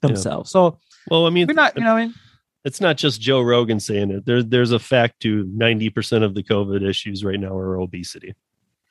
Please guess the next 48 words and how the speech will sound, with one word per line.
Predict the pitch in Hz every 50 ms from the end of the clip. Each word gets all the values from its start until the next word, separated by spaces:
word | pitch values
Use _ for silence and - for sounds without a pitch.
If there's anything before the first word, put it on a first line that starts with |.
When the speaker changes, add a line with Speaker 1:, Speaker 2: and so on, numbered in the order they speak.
| _ _ -
Speaker 1:
Yeah. | 247 370 427 349 196 120 - - _ _ _ _ _ _
But, | 247 247
Speaker 2:
Let's, | 220 - 165 -
Speaker 1:
but | 240 135
Speaker 2:
let's | 139 233
Speaker 1:
they're, | 226
Speaker 2:
just | 226 160 -
be | - -
Speaker 1:
they're | - 139 135 135
Speaker 2:
honest. | 135 131 - -
Let's | 135 127 - -
say | - 117 117 117
it. | 113 120 - - - -
It's | 117 110 - -
true. | - - 110 98 90 90 - _ _ _ _ _ _ _ _ -
Speaker 1:
they're | 233 233
not, | 226 233 233 226 - 185
they're | 214 214
not | 214 214 208 -
telling | - - 240 254 247 240 220 196
us | 175 160 156 - -
that, | - 170 165 156 - _ _ _
you | 175 170
know, | 151 147 143 143 135 143 -
exercise | - 180 - - - 175 160 156
is | 151 139 139
important. | 131 123 - - 151 139 113 - - - _ _ _ _ _ _ _ _ _ _ _ _ _ _ _
Um, | 127 131 131 127 123 127 127
maybe | 139 156 165 175 165
we | 160 170
shouldn't | 160 - - 180 175 170 165 156 143 - _ _ _ _
eat, | - 214 190 - - -
and | 202 208
then, | 202 202 - _ _ _ _ -
you | 311
know, | 233
we're | 233 208
delivering | 240 247 240 220 202 180
ba-, | 156 170 - - -
fat, | - 190 175 170 165
fast | - - _ - 170 160 - -
food | 220 196 170
all | 143 123 127
day, | 117 - - - 170 147
<laughs> | 147
right? | 156 -
Like, | - - - 135
we're | 135 151 -